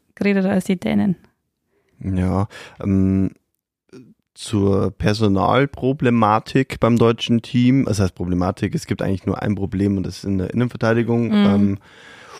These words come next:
Speaker 2: boah, wenn der Rüdiger nicht spielen kann, muss ich sagen, wahrscheinlich dann Innenverteidigung oder wie wir Experten sagen, I V, ähm, Schlotterbeck und Anton höchstwahrscheinlich.
Speaker 1: Hätte ich auch
Speaker 2: Ah,
Speaker 1: gesagt, ja.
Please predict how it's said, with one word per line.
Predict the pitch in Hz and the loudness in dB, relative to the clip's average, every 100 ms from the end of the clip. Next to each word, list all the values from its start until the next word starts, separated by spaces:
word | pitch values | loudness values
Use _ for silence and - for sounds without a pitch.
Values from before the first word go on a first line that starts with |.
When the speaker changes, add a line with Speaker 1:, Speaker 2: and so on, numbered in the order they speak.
| _ | _
Speaker 2:
boah, | - 107 101 - | -14 -12 -12 -2
wenn | 110 107 | 0 4
der | 107 113 | 4 4
Rüdiger | 147 147 135 | 4 4 4
nicht | 160 | 2
spielen | - 151 185 | 0 0 2
kann, | 196 160 185 254 - _ _ | 2 2 2 -2 -6 _ _
muss | - 131 160 | -6 -4 -4
ich | - | -6
sagen, | - 113 143 160 170 170 202 _ _ _ _ _ _ _ _ _ | -2 0 0 -2 -4 -4 -8 _ _ _ _ _ _ _ _ _
wahrscheinlich | - 117 131 135 | -6 0 0 0
dann | 123 | -2
Innenverteidigung | - 143 143 131 123 127 135 127 135 139 139 | 0 0 0 0 0 2 2 2 2 2 0
oder | 120 120 | 0 2
wie | 113 107 | 2 4
wir | 120 | 2
Experten | 120 - 123 - | 2 0 -2 0
sagen, | 107 107 107 | 0 2 2
I | - 113 | -2 -4
V, | 107 - 120 143 - - _ _ _ _ | -2 2 4 2 0 -6 _ _ _ _
ähm, | - - - - - - - - - - _ _ _ _ _ _ _ _ | -10 -8 -6 -8 -10 -10 -10 -10 -12 -16 _ _ _ _ _ _ _ _
Schlotterbeck | - 113 127 - - - | -4 -2 0 0 -2 -8
und | - - - | -8 -6 -2
Anton | 131 - 143 143 | -2 2 2 2
höchstwahrscheinlich. | 131 131 131 127 127 143 - | 0 -4 -2 0 0 -2 -6
Speaker 1:
Hätte | 214 202 | -2 0
ich | |
auch | 208 | 0
Speaker 2:
Ah, | - | -2
Speaker 1:
gesagt, | - 202 - | -2 -4 -2
ja. | 220 | -4